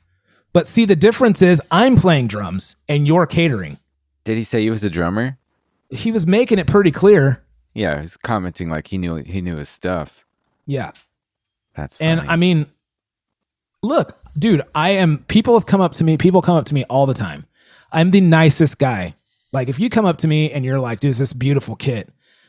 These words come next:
Speaker 1: you know, you're a great drummer, you play great, you sounded great," whatever, I'm, like, the nicest guy.
Speaker 2: Yeah.
Speaker 1: But you don't come up to me and be like, "Oh, you got everything you need, even a vibrator."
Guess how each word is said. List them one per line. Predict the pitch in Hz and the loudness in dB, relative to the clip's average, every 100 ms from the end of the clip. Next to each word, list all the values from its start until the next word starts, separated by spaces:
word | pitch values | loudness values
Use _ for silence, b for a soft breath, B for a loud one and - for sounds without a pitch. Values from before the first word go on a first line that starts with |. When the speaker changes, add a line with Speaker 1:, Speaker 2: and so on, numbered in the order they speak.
| _ _ | _ _
Speaker 1:
you | 131 | -6
know, | 117 | -4
you're | 123 147 143 | -2 0 0
a | |
great | 131 143 | 0 -2
drummer, | 120 135 120 | -2 -2 -2
you | 110 139 | -2 -2
play | - 143 | 0 -2
great, | 123 123 107 | 0 -2 0
you | 127 | 0
sounded | - 156 147 127 | 0 2 2 0
great," | 123 110 | -4 -4
whatever, | 147 - 180 196 - | -4 -2 0 0 0
I'm, | 202 | 2
like, | 208 196 - _ - | 2 2 -4 _ -2
the | 165 | 2
nicest | 170 175 165 165 | 4 4 2 2
guy. | - 139 65 _ _ _ _ _ _ | 0 -4 -6 _ _ _ _ _ _
Speaker 2:
Yeah. | 85 73 64 _ _ _ _ _ - | -8 -8 -8 _ _ _ _ _ -2
Speaker 1:
But | 196 180 _ _ _ _ | 0 -2 _ _ _ _
you | 156 | -4
don't | 247 247 | -2 -2
come | - 214 | -2 -2
up | 208 | 0
to | 196 | 0
me | 170 | 2
and | 151 | 2
be | 156 | 2
like, | 151 147 131 | 4 2 2
"Oh, | 226 | 4
you | 208 165 | 6 8
got | 202 185 | 6 6
everything | 190 202 190 185 | 4 4 4 6
you | 170 | 8
need, | 208 233 151 | 8 6 8
even | 190 165 | 6 6
a | |
vibrator." | 139 147 175 202 131 101 80 82 | 4 4 4 4 2 -2 -10 -14